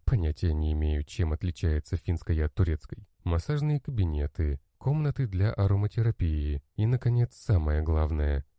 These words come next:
огромный бассейн. "Тёплый!", заявил Вадим и взмахнул руками. "Это он сделал зря". Поскользнувшись, он свалился в этот самый бассейн, подняв тучу брызг.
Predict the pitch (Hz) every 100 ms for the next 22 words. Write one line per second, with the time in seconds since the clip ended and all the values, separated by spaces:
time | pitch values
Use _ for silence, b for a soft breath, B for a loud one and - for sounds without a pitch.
0 | - 92 104 127 147 139 139 120 127 -
1 | - 90 76 76 71 65 _ _ _ -
2 | 131 - 156 110 120 170 175 117 90 80
3 | _ _ - 85 82 78 80 71 78 104
4 | 113 73 - 135 113 113 - 117 113 117
5 | - 85 76 73 69 - _ _ _ _
6 | 135 131 - 160 135 101 107 113 120 117
7 | 92 78 71 73 69 _ _ - 92 -
8 | 92 139 123 - 85 - 123 143 104 120
9 | 131 120 110 98 117 107 113 113 101 113
10 | - 95 80 76 - 85 82 - - -
11 | 90 87 - -